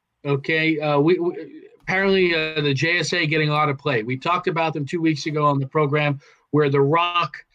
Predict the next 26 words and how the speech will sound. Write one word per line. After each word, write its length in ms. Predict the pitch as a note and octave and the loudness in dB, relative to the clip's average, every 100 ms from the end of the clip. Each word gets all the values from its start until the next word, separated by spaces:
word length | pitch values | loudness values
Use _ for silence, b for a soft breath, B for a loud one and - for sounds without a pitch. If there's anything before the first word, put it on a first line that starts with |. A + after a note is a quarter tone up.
| _ _ | _ _
had, 220 | D3+ D3+ D3 | -2 0 2
uh, 260 | C#3 C3+ C3 b | 2 0 -4 b
you 100 | - | -2
know, 80 | D3+ | 0
announced 360 | C#3+ D#3 D#3+ C#3+ | 2 0 -2 -2
he 80 | D#3 | -2
was 80 | |
doing 200 | C#3 D#3 | 0 0
the 100 | D3 | 0
Black 340 | C3 C#3+ D3+ D#3 | 0 0 0 -2
Adam 280 | D#3 D#3 D3 | 0 2 2
movie 360 | D3 D3+ D#3 | 2 2 0
and 140 | C#3+ C3+ | 0 -2
some 200 | C3+ C3 | -6 -6
script 380 | - - E3+ | -6 -6 -6
scenes 360 | - F3+ E3 C#3 | -6 -2 -2 -2
leaked, 360 | C#3+ D#3 D#3 D3+ | 0 0 0 -2
and 100 | C3 | -4
you 80 | |
saw 220 | B2+ D#3+ D3 | -2 -2 -2
the 100 | C3+ | -2
Justice 420 | - C#3+ D#3 C3+ | -4 -8 -8 -16
Society 400 | C3+ - D3 C#3 | -12 -4 -2 0
of 80 | B2+ | -2
America 340 | C#3 C3+ C3 | -6 -8 -8
was 140 | B2+ | -12